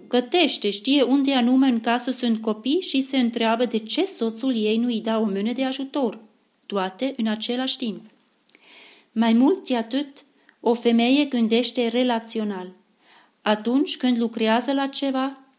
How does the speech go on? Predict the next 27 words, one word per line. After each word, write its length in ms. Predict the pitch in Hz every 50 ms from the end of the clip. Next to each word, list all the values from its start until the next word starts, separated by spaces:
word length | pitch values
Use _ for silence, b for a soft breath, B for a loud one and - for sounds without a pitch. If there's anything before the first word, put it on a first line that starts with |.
| _ _ _
este 400 | - 214 254 269 262 - 277 262
conștientă 840 | - 226 220 220 214 - - 220 220 214 220 233 247 240 - 277
de 160 | 269 220 226 214
toți 480 | 220 220 220 240 269 269 269 - - -
cei 300 | - - 240 247 269 262
care 280 | 262 240 220 226 254 254
sunt 320 | 247 - 247 240 233 233
în 160 | 233 220 220
vreun 320 | 214 220 254 269 269 254 233
fel 320 | - - 226 220 247 254
sau 260 | - - 233 220 208
altul 340 | 208 202 214 220 220 247 247
legați 480 | 233 208 202 208 214 208 226 220 - -
de 100 | 226 208
aceea 500 | 196 202 - - 214 208 214 233 233 233
activitate. 880 | 226 220 220 - 247 226 247 240 - 233 208 175 - - 185 175 175 - _ _ _ _ _ _ _ _ _ _ _ _ _ _ _ _ _ _ _ _ b b b b b b b b b b b _
Aceste 580 | - 220 220 220 - - 359 381 - - 254 233
două 300 | - 226 226 247 269 269 - -
inclinații 800 | 233 233 226 220 220 220 214 202 190 190 208 208 214 - 277 269
sunt 400 | 269 - 226 220 240 277 285 233
amândouă 600 | 208 220 240 247 233 220 220 190 196 202 226 262
mărturii 720 | 262 262 247 240 233 - - 208 208 208 220 247 269 -
ale 240 | - 214 214 208 208
modului 600 | 196 190 190 202 208 220 240 247 254 262 269 240
în 140 | 220 220 220
care 260 | - 214 208 220 247
Dumnezeu 800 | 240 233 220 208 202 196 190 190 - - 208 202 220 247 285 -